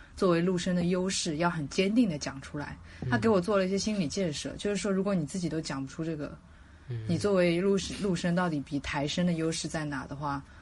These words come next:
Speaker 2: 嗯。
Speaker 1: 那你就很难说服他们。
Speaker 2: 嗯。
Speaker 1: 所以后来我就说，<laughs> 就用了一些办法，反正他们就觉得，“哦，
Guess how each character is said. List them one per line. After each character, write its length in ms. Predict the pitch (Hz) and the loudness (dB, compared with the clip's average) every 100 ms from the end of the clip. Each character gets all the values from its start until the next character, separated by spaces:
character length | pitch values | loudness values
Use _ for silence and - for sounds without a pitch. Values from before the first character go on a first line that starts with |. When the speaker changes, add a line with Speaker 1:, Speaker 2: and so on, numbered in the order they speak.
| 135 | -12
Speaker 2:
嗯。 100 | 120 | -4
Speaker 1:
那 80 | 185 | 0
你 160 | 175 139 | 0 0
就 120 | 156 | -2
很 160 | 156 | -2
难 240 | 135 127 131 | -2 -4 -6
说 220 | - 175 | -2 -2
服 160 | 175 131 | -2 -6
他 120 | 131 | -6
们。 160 | 131 92 76 - - | -8 -8 -12 -16 -14
Speaker 2:
嗯。 120 | 120 | -10
Speaker 1:
所 100 | 113 | 0
以 60 | 196 | 2
后 160 | 175 202 | 4 4
来 160 | 170 | 4
我 100 | 160 | 2
就 160 | 143 160 | -2 -4
说， 340 | 160 170 165 165 - - - - 180 156 | -2 -2 -2 -6 -18 -20 -16 -6 -2 -2
<laughs> 760 | - - - - - - 302 | -4 -12 -20 -18 -10 0 0
就 120 | - | 8
用 120 | 254 247 | 10 10
了 160 | 196 | 8
一 40 | 190 | 4
些 140 | 208 | 0
办 260 | 202 214 160 | 4 4 4
法， 160 | 165 147 | -2 -6
反 160 | 143 151 | -4 -2
正 140 | 175 | 0
他 120 | 185 | 0
们 160 | 185 185 | 0 0
就 100 | 196 | 0
觉 140 | 180 | 0
得 60 | 156 | 0
，“哦， 260 | 202 262 147 | 4 4 2